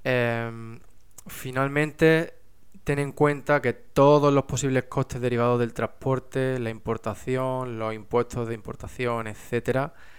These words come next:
debes incluirlo en el análisis de coste inicial que hagas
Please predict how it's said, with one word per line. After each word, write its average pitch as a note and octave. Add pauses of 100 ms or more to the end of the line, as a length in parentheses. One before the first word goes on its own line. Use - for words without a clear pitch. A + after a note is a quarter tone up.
(340)
debes C#3
incluirlo C3+
en B2+
el A#2
análisis B2
de A#2+
coste B2+
inicial A#2+
que A2+
hagas C3+